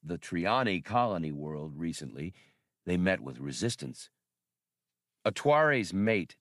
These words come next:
disappeared, and her cub was taken from her and placed in authority custody. They must have used some sort of interrogation procedure on the cub,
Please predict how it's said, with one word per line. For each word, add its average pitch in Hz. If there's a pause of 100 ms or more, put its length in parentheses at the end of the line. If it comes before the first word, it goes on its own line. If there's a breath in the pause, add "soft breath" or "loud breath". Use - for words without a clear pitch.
disappeared, 98 (500)
and 87
her 85
cub 113
was 71
taken 104
from 69
her 71 (260 soft breath)
and 80
placed 113
in 82
authority 82
custody. 80 (540 loud breath)
They 104
must 135
have 101
used 98
some 98
sort 90
of 78
interrogation 82
procedure 73
on 65
the 65
cub, 65